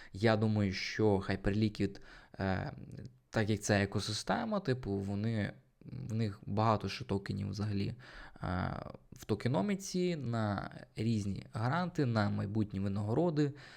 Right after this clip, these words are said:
е, так само винагороди користувачам, які користують-, користуються платформою Hyperliquid, тобто цього перпдексу, і так само для екосистемних проєктів, щоб вони вже розподіляли свого роду ось ці гранти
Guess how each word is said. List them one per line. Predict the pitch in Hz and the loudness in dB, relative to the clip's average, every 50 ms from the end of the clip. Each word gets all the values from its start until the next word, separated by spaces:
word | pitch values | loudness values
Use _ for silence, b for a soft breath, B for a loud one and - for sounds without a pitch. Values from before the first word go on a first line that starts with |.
| B B B B - | B B B B -10
е, | - - - - | -8 -8 -8 -8
так | - - - | -10 -10 -8
само | - - 110 107 104 104 98 - - - | 0 2 2 4 4 2 2 0 -2 -2
винагороди | 147 110 104 104 104 104 104 104 107 107 104 101 98 101 98 92 - - - - - | -2 0 0 2 2 4 4 6 6 6 6 4 2 2 0 -2 -6 -14 -20 -20 -2
користувачам, | - 107 101 101 101 - 110 107 104 104 - 113 107 101 98 | 2 2 2 2 2 2 2 4 4 4 6 4 4 4 2
які | 98 - - - | 0 -2 -6 -10
користують-, | - - - 101 101 98 - - - 104 98 98 98 - - B B B B B B B | -6 -2 -2 0 0 -2 -2 0 2 2 4 2 0 -2 -6 B B B B B B B
користуються | - - 107 107 104 - - 117 107 104 98 - - - | 0 2 2 2 2 2 2 4 4 4 2 0 -4 -4
платформою | - 104 95 - - 107 101 98 95 95 98 98 110 117 - - | -2 -4 -4 4 6 6 6 6 6 2 -2 -4 -6 -6 -4 -2
Hyperliquid, | 101 98 - 110 110 120 139 175 180 175 - 135 131 127 - - | -2 0 2 2 2 2 2 0 0 0 0 -2 -2 -2 -6 -8
тобто | - 98 - - - - | -8 -8 -8 -6 -6 -6
цього | 98 - - 104 104 98 - | -2 -2 0 0 0 0 0
перпдексу, | - - 98 98 101 101 104 104 101 101 - - - - 120 B B B B B B B | 0 0 0 0 0 0 2 2 2 0 -4 -8 -10 -10 -10 B B B B B B B
і | - - 156 147 | 2 2 4 4
так | - 123 - | 2 0 0
само | - - 120 123 123 110 104 - - _ _ _ _ - - - _ _ _ _ - - - - | 2 4 4 6 4 4 2 -2 -8 _ _ _ _ -20 -20 -20 _ _ _ _ -20 -14 -8 0
для | 107 110 113 110 107 | 6 8 10 10 10
екосистемних | 101 - - 98 - 101 98 - 101 98 98 101 101 98 - | 10 8 4 2 2 -2 0 2 4 4 4 4 2 0 0
проєктів, | - - - - 175 165 - - 123 117 | 0 2 2 2 2 0 2 2 0 2
щоб | - - 95 | 0 -2 0
вони | 98 101 104 127 | 0 2 2 2
вже | 131 113 113 110 107 | 2 4 4 4 4
розподіляли | 101 101 98 - - 98 95 101 104 110 127 139 135 120 | 4 2 0 -2 -4 -2 0 2 2 2 2 2 2 0
свого | 127 - 110 104 104 101 | 0 -2 -2 0 2 2
роду | 101 98 98 101 | 2 2 0 0
ось | 104 104 - - | -2 -4 -6 -6
ці | - - | -4 -4
гранти | 104 98 101 107 123 139 139 127 110 | -2 0 0 0 0 0 0 -2 -2